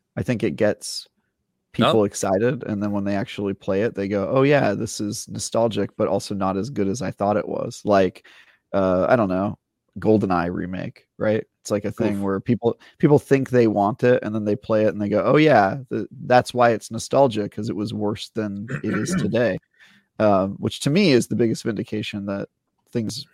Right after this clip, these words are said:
Speaker 1: are always getting better, which is why Hogue and I disagree so often, a man who is
Speaker 2: <laughs>
Speaker 1: utterly dominated by his nostalgic, uh,
Speaker 3: <laughs>
Speaker 1: uh, sensibilities. Um, and so, yeah, I, I, I,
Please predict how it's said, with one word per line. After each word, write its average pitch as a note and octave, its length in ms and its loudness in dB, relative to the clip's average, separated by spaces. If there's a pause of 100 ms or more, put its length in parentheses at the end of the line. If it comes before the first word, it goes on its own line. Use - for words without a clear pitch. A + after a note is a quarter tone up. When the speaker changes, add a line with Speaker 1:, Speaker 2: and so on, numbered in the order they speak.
(120)
Speaker 1:
are G2+ 160 2
always G2+ 320 0
getting G2 260 -4
better, G2 360 -2
which A2 160 -8
is G2+ 140 -6
why G2+ 180 -2
Hogue G#2 240 0
and G2+ 100 -4
I F#2+ 160 -4 (520)
disagree G2+ 640 0
so G#2 280 -2
often, G2 540 2
a F2+ 40 -10
man G2+ 260 -4
who G2+ 240 -4
is - 300 -6 (140)
Speaker 2:
<laughs> - 200 -16
Speaker 1:
utterly C3 420 10
dominated G#2 640 2
by G2+ 260 0
his G#2 440 -6 (380)
nostalgic, A2 920 -2
uh, G2 260 -4 (420)
Speaker 3:
<laughs> - 20 -4 (640)
Speaker 1:
uh, - 420 -8
sensibilities. G#2+ 920 0 (400)
Um, G#2 560 -2
and A2+ 160 -2
so, A2+ 260 4
yeah, A2+ 180 8
I, A#2 200 6
I, A2+ 240 4 (120)
I, A2 200 2